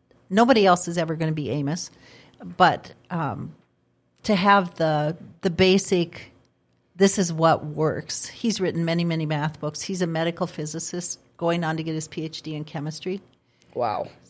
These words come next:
Speaker 1: Yeah. And, um, so the website will have that updated. Other things that you can do are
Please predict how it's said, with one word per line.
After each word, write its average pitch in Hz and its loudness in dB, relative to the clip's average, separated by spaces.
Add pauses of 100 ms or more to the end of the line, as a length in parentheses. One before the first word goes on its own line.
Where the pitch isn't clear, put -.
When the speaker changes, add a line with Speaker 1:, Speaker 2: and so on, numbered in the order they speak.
Speaker 1:
Yeah. 151 0 (720)
And, 180 2
um, 156 -6 (300)
so - 2
the 190 4
website 220 2
will 185 2
have 180 -2
that 185 0
updated. 175 -2 (680)
Other 214 4
things 196 -2
that 185 -2
you 175 -2
can 175 -2
do 170 -2 (440)
are 156 -2